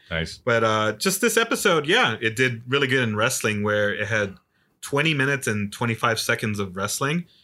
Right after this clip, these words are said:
Speaker 2: and it had a forty-four percent ratio at that point. So
Speaker 1: Nice.
Speaker 2: doing a really good job to start off.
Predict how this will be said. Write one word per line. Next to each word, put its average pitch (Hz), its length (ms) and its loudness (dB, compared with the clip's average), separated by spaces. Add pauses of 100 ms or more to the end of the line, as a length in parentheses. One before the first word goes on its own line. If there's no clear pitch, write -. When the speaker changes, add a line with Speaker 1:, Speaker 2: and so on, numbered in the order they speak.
(240)
Speaker 2:
and 107 200 -2
it 101 140 -2
had 104 240 0
a 98 320 -2
forty-four 120 500 0
percent 104 520 -4
ratio 98 480 -2
at 85 60 -16
that 87 200 -16
point. 95 220 -10
So 104 120 0
Speaker 1:
Nice. 92 300 0 (300)
Speaker 2:
doing 113 220 2
a 101 60 0
really 104 220 0
good 98 160 -2
job 98 280 -2
to 98 40 -16
start 98 300 -2
off. 117 260 -2